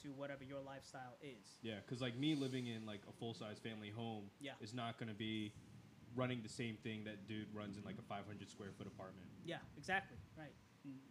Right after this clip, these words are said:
Speaker 1: and a lot of people, I mean, it's, it's already mind-blowing to get into guns, to learn all that new stuff. And now
Speaker 2: Mm-hmm.
Speaker 1: you gotta consider, "Oh, shoot, what happens if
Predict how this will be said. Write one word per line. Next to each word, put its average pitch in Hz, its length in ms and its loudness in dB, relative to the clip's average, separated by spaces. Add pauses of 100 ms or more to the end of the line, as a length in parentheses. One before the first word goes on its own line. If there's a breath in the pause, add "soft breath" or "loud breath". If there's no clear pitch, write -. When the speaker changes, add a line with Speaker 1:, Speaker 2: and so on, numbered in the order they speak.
(120)
Speaker 1:
and 139 200 -4
a 131 100 -10
lot 147 80 -2
of 147 100 -4
people, 139 280 -6 (240)
I 151 60 -2
mean, 139 200 0
it's, - 240 -8
it's 170 140 -2
already 196 380 2 (440 soft breath)
mind-blowing 147 640 4
to 135 60 -4
get 151 160 0
into 139 160 -6
guns, 135 640 -6
to 143 80 -6
learn 143 280 0
all 147 180 2
that 139 180 0
new 135 140 -4
stuff. 131 400 -6
And 117 100 0
now 151 120 4
Speaker 2:
Mm-hmm. 151 80 4
Speaker 1:
you 147 60 -2
gotta 147 160 0
consider, 139 440 -2
"Oh, 156 200 -2
shoot, 156 340 -4
what 143 160 -6
happens 143 500 -6 (240 soft breath)
if 135 100 -10